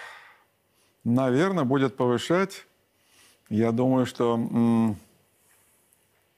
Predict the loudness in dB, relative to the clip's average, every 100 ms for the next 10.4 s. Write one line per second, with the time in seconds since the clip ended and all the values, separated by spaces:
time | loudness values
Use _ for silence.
0 | _ -16 -16 _ -6 -6 -2 -2 -2 -2
1 | 0 0 0 -2 -2 -2 0 0 0 -2
2 | -2 -2 -2 -2 -4 0 0 -2 -10 -20
3 | -20 -20 -8 -2 0 0 0 0 -2 -2
4 | 0 2 0 0 -2 -2 -2 -6 _ _
5 | -4 0 0 0 0 0 -4 -6 -10 _
6 | _ _ _ -4 0 2 2 2 2 2
7 | 2 0 0 0 0 -2 -2 0 -2 -2
8 | -2 0 2 0 -2 -10 -6 -4 -2 0
9 | 2 0 0 0 2 2 2 0 0 -2
10 | -2 0 0 -2